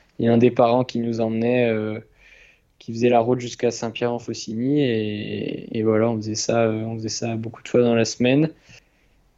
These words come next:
Et là-bas, bah, on s'entraînait, euh, avec, euh, Julien Sage, qui était notre entraîneur de l'époque. Et, et puis, bah, c'est, c'est vraiment là où ça a commencé et c'est là où on s'entraînait pour de vrai déjà. Enfin,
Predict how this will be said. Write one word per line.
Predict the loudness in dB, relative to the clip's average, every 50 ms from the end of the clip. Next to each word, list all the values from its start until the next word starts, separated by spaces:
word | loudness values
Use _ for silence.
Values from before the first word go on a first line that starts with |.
| _ _ 2
Et | 4 6 8 8 8
là-bas, | 6 6 4 6 4 4 4
bah, | 4 2 0
on | -2 -2 -4
s'entraînait, | -6 -8 -10 -10 -8 -10 -8 -6 -4 -2 -2 0 2 2
euh, | 2 2 0 0 -2 -2 -2 -4
avec, | -4 -4 -6 -6 -6 -4 -2
euh, | -2 -2
Julien | -2 -2 -2 0 2 2 2
Sage, | 0 0 0 0 2 2 0 -2 -6
qui | -10 -12
était | -12 -12 -10 -10
notre | -10 -10 -10 -10 -10 -10 -8 -8 -8
entraîneur | -8 -8 -8 -8 -6 -4 -4
de | -2
l'époque. | -4 -4 -2 -2 -2 -2 -2 -2
Et, | -4 -2 -2 -2 -2 -4 -6 -6 -6 -8
et | -8
puis, | -10 -10 -8 -4 0
bah, | 2 2
c'est, | 2 2 2 4 6 6 6 4
c'est | 2 2 2
vraiment | 2 4 4 4 4 2 2 2 2
là | 4 4 6 6 4 4
où | 2 0 -2 -4
ça | -6 -6 -6 -6 -6
a | -6
commencé | -6 -6 -6 -4 -4 -4 -6 -6 -6 -2 -2
et | 0 2 2 0 0 0 -2 -4 -4
c'est | -6 -8 -6
là | -4 -2 -2
où | -2
on | -2 -6
s'entraînait | -8 -6 -6 -6 -4 -2 -2 -2 -2 -2
pour | -4 -4 -4 -4 -2
de | -2 -2
vrai | -2 -2 0 2 2 2
déjà. | 2 0 -2 -2 -2 -2 -2 -2
Enfin, | -2 -2 -2 -4 -4